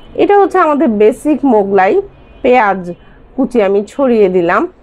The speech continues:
দুটো ডিম নিয়েছি। এগুলো সব, প্রত্যেকটা মোগলাই আমি দুটো করে ডিম ইউজ করেছি, এগুলো double ডিমের মোগলাই। কাঁচামরিচ কুচি দিয়ে দিয়েছি। ডিমের মধ্যে আমি কিন্তু হালকা একটু লবণ দিয়েছি। উম,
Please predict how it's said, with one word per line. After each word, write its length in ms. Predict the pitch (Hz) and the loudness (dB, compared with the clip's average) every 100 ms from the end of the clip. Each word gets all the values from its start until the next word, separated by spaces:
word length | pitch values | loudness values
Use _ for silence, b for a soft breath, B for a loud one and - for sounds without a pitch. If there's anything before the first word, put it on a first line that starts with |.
| _ | _
দুটো 340 | 202 247 214 240 | -4 -2 0 0
ডিম 220 | 208 233 | 0 2
নিয়েছি। 580 | 240 233 185 185 - 294 | 2 2 0 -2 -4 -2
এগুলো 260 | 254 240 | 0 -2
সব, 460 | 311 370 381 294 247 | -2 0 0 -2 -4
প্রত্যেকটা 520 | 247 392 440 359 427 | -2 -2 -2 -2 -2
মোগলাই 380 | 381 320 311 311 | 0 0 0 0
আমি 220 | 269 254 | 0 0
দুটো 280 | 254 269 226 | 0 0 0
করে 220 | 202 185 | 0 0
ডিম 220 | 175 165 | 0 -2
ইউজ 220 | 156 165 - | -2 -2 -2
করেছি, 340 | 208 208 208 | 0 0 0
এগুলো 220 | 247 208 240 262 269 247 247 | 0 0 -4 -10 -14 -4 -2
double 360 | 262 226 254 | 0 0 -2
ডিমের 280 | 202 180 165 | 0 0 0
মোগলাই। 440 | 165 147 139 120 - - - - - - - - - - - - | 0 -2 -2 -2 -4 -14 -20 -20 -20 -20 -20 -20 -20 -20 -20 -8
কাঁচামরিচ 560 | - 277 285 277 254 240 | -4 -2 -2 0 0 -2
কুচি 340 | - 240 233 | -4 -2 -2
দিয়ে 240 | 196 180 175 | 0 2 2
দিয়েছি। 340 | 185 190 330 | 0 0 0
ডিমের 340 | 240 330 359 | 2 4 4
মধ্যে 280 | 349 339 294 | 2 0 0
আমি 220 | 339 294 269 | -2 -2 -6
কিন্তু 220 | 262 247 | -6 -4
হালকা 440 | 330 320 254 220 233 | -2 -2 -2 -2 -4
একটু 280 | 202 - 202 | -4 -2 0
লবণ 500 | 196 190 180 175 156 | 2 0 0 -2 -2
দিয়েছি। 540 | 160 165 - - 359 427 262 262 262 254 - | -2 -2 -6 -2 -2 -2 -10 -14 -16 -18 -6
উম, 300 | 214 214 196 | 0 2 2